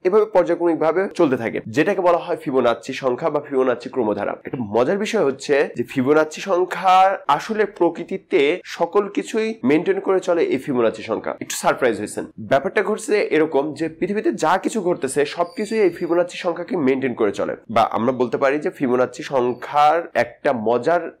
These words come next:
জিনিস পাওয়া যায় যে সবকিছুতেই ফিবোনাচ্চি সংখ্যার একটা মিল পাওয়া যায়। ফিবোনাচ্চি সংখ্যাটা আবিষ্কৃত হয়েছে আজ থেকে দেখা গেছে যে অরিজিনাল যে আবিষ্কৃত হয়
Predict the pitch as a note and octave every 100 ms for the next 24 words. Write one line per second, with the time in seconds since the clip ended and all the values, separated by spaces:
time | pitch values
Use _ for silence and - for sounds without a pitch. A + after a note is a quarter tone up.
0 | A2 C3 C#3 - C#3 B2 A#2+ A#2+ B2 B2
1 | - D#3+ - - F#3+ G3 G3 C#3+ B2+ B2
2 | - A2 A2 G#2 G#2+ G#2 - D#2 D#2 -
3 | - F3+ A3 A3 - A3+ G#3+ G3+ A3+ F3+
4 | F3 - F#3+ A3 G#3+ G#3+ - F#3+ - C#3+
5 | - G3+ G3 G#3 - A#2 B2 D#3 D#3 E3
6 | F#3 C#3 A#2 B2 E3 F3+ F#3 D3+ C3+ -
7 | F3 F#3 C3+